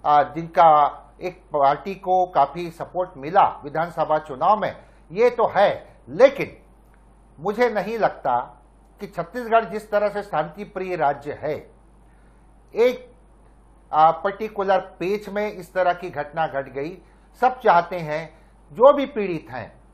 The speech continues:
दोनों पक्ष के, उनके साथ न्याय हो, यह तो सब चाहेंगे, लेकिन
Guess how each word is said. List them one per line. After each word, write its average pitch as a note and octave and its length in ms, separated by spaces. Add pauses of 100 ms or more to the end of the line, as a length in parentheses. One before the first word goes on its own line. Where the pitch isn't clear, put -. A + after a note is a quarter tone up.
दोनों C#4 460
पक्ष - 160
के, B2 280 (280)
उनके A3+ 280
साथ D#3+ 240 (140)
न्याय C#3+ 300
हो, F3 440 (180)
यह G#3 100
तो A3 140
सब C#4 280
चाहेंगे, C#3 560 (340)
लेकिन A3 480